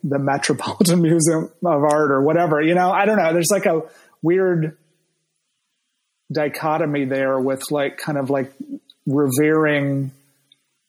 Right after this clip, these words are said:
certain artists or famous artists or certain types of art, but then, like,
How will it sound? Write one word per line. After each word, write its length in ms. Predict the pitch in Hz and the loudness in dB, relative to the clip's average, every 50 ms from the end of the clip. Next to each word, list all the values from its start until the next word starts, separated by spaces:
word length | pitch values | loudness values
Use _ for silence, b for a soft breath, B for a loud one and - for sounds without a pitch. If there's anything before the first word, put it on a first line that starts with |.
| _ _ - | _ _ -4
certain 420 | - - - 180 185 185 175 151 | -2 0 0 0 0 0 0 2
artists 460 | 147 147 147 143 147 147 143 - - | 2 2 2 2 2 2 2 0 0
or 100 | 147 143 135 - | 0 0 0 0
famous 380 | 165 156 151 151 151 147 - - | 0 0 2 2 0 0 0 2
artists 560 | 156 143 147 143 143 143 139 - - - - 156 | 2 2 2 2 2 0 0 0 -2 -2 0 0
or 200 | 139 131 131 123 | 0 0 0 0
certain 300 | - - 170 - 156 156 | -2 -2 -2 -2 -2 -2
types 320 | - 151 151 143 - - | -2 -2 0 0 0 0
of 100 | 147 127 | 0 2
art, 320 | 139 139 139 143 147 - | 2 2 2 0 0 -2
but 140 | - 147 - | -2 -2 0
then, 260 | - 156 151 151 147 | 0 0 0 2 2
like, 380 | 147 143 135 135 135 135 - - | 2 2 2 0 0 -2 -6 -10